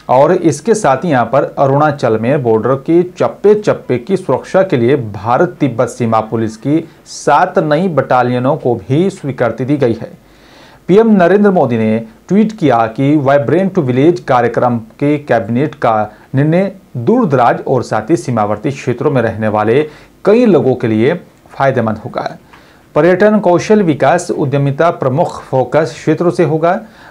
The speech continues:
और केंद्रीय मंत्रिमंडल ने चार हजार आठ सौ करोड़ रुपए के आवंटन के साथ चालू वित्तीय वर्ष दो हज़ार पच्चीस छब्बीस तक के लिए केंद्र सरकार की फंडिंग पर बॉर्डर स्टेट्स के लिए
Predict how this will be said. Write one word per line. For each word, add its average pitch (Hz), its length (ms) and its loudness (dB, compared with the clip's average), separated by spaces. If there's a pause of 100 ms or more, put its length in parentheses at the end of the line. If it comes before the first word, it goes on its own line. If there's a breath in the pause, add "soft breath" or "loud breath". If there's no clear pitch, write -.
और 139 180 2
केंद्रीय 175 440 4
मंत्रिमंडल 147 680 2
ने 170 200 0
चार 135 340 0
हजार 147 320 0
आठ 131 220 0
सौ 165 220 0
करोड़ 160 360 0
रुपए 127 320 0
के 135 380 -2
आवंटन 123 520 0
के 131 160 -2
साथ 123 280 0 (400 loud breath)
चालू 180 300 2
वित्तीय 143 320 0
वर्ष 143 300 0
दो 123 260 -2
हज़ार 127 360 0
पच्चीस 151 500 -2
छब्बीस 113 440 -2
तक 165 180 -2
के 127 120 -2
लिए 123 200 2
केंद्र 120 380 -2
सरकार 120 460 -2
की 123 180 -2
फंडिंग 127 420 -4
पर 123 240 0
बॉर्डर 113 400 0
स्टेट्स 156 420 -2
के 127 120 -2
लिए 110 340 0